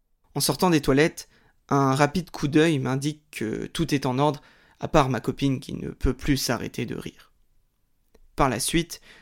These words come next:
nous réglons l'addition et quittons le restaurant. L'incident fut donc évité.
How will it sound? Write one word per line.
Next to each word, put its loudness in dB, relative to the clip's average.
nous 2
réglons 2
l'addition -2
et 0
quittons -2
le 0
restaurant. -8
L'incident 0
fut -8
donc -14
évité. 0